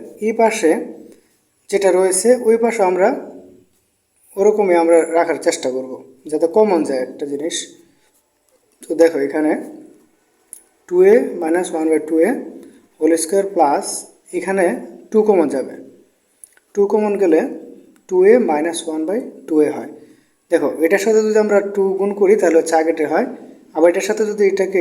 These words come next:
এই পদের গুণ করি, তাহলে হচ্ছে আগের পদটাই হয়ে যায়। এখন প্লাসের এই পাশে টু এ মাইনাস ওয়ান বাই টু এ হয়, আবার প্লাসের ডান পাশে কি টু এ মাইনাস ওয়ান বাই টু এ হয়, টু এ হয়। তো এই দুইটা থেকে আমরা একটা কমন নেব, টু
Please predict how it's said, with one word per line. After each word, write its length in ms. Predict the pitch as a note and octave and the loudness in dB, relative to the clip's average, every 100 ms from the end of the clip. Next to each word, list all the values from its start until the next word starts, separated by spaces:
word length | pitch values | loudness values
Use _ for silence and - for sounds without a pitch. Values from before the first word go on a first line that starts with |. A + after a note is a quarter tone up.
| E3+ | 2
এই 60 | E3+ | 0
পদের 220 | F#3 F3+ F3 | -2 -4 -4
গুণ 100 | F#3 F3+ | -4 -2
করি, 120 | F#3+ B3+ | -2 0
তাহলে 160 | E3+ D#3+ | 0 0
হচ্ছে 160 | D#3 E3 | 0 0
আগের 160 | D#3+ E3 | 0 0
পদটাই 260 | E3 D#3+ C#3 | -2 -2 -6
হয়ে 140 | B2 B2 | -8 -10
যায়। 140 | A#2 - - _ _ _ _ _ _ _ _ _ - - F3 | -12 -18 -20 _ _ _ _ _ _ _ _ _ -20 -10 -4
এখন 180 | E3+ E3 E3 | 0 0 2
প্লাসের 420 | D#3+ D#3+ G3+ F3 F#3+ | 2 2 0 0 0
এই 60 | G#3+ | -2
পাশে 300 | G#3+ G#3 - E3 - - - - _ _ _ _ - | -2 -2 0 0 -2 -12 -18 -20 _ _ _ _ 4
টু 60 | G3+ | 6
এ 20 | G#3+ | 6
মাইনাস 220 | F3+ F3 E3 | 4 0 -2
ওয়ান 120 | E3+ | 2
বাই 100 | E3 E3 | 2 2
টু 60 | E3+ | 2
এ 20 | E3 | 2
হয়, 160 | F3+ C4 C3 - | 2 -2 -4 -6
আবার 140 | D3+ D3+ | -4 -2
প্লাসের 360 | D#3 D#3 - F3+ - - - _ _ _ | 0 0 0 -6 -6 -14 -20 _ _ _
ডান 160 | F3 G3 | 0 0
পাশে 220 | G#3+ G3+ E3 - | 0 -2 -2 -2
কি 100 | - - | -8 -8
টু 60 | - F#3 | -2 0
এ 20 | G3 | 0
মাইনাস 200 | F3 F#3+ | 0 -2
ওয়ান 100 | D#3+ D3 | -4 -6
বাই 80 | C#3+ | -6
টু 60 | C#3+ | -8
এ 40 | C3 | -8
হয়, 140 | B2 - - | -12 -16 -8
টু 80 | E3 E3+ | -2 -2
এ 20 | F#3 C#3 | -2 -8
হয়। 160 | C3+ A2+ - _ _ _ _ _ | -12 -12 -20 _ _ _ _ _
তো 60 | E3 E3 | -2 2
এই 60 | F3 F#3 | 2 2
দুইটা 220 | G#3+ G3+ G3 | 2 0 0
থেকে 140 | G3+ G3 | -2 0
আমরা 160 | F3+ B3+ D4+ - - D3 | 2 0 -2 -10 -12 -8
একটা 160 | D#3+ D3 | -6 -6
কমন 240 | F#3 D#3+ C3+ | -4 -2 -4
নেব, 120 | C#3+ - - - - _ _ _ _ _ | -8 -12 -16 -20 -20 _ _ _ _ _
টু 100 | - | -6